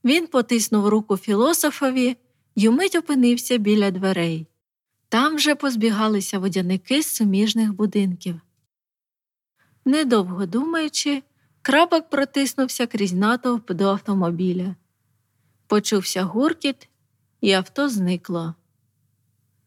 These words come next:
"Чого повитріщувалися?" Як поліцай, суддя Пеп відтиснув юрбу і зачинив двері.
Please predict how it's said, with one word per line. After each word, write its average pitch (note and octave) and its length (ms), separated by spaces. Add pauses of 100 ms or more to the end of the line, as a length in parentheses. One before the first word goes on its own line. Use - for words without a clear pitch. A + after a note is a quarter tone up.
(260)
"Чого A3+ 420
повитріщувалися?" G#3+ 1400 (800)
Як G#3+ 340
поліцай, C4 760 (380)
суддя A3+ 440
Пеп A3 340
відтиснув G#3 580
юрбу F#3+ 500 (360)
і G#3 100
зачинив G#3 600
двері. E3+ 520